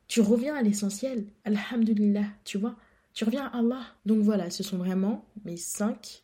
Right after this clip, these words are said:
conseils pour développer une pensée positive. Le premier conseil, entoure-toi de personnes positives et mets des lunettes de positivité. Le deuxième,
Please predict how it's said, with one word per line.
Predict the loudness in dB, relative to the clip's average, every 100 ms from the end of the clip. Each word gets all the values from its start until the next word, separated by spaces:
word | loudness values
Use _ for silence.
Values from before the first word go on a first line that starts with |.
| -8
conseils | -4 -4 -6 -10 -12 -18
pour | -12 -10
développer | -6 -2 0 2 0 -2 -12 -18 _ _ _
une | 4 4 2
pensée | 0 0 2 0 -2 -2
positive. | 2 4 4 -2 -10 -16 -20 0
Le | 0
premier | 2 -2 -4
conseil, | -4 -6 -6 -12 -14 -4
entoure-toi | -2 -2 -8 -8 -6 -4
de | -4
personnes | -6 -6 -2 0 0
positives | 0 -2 -6 -12 -14 -16 _ -8
et | -2
mets | 2 2
des | 4 2
lunettes | 4 2 2 -6 _
de | -20
positivité. | -6 -2 0 0 0 -2 -2 -10 -20 _
Le | 0 0
deuxième, | 0 0 -2 -2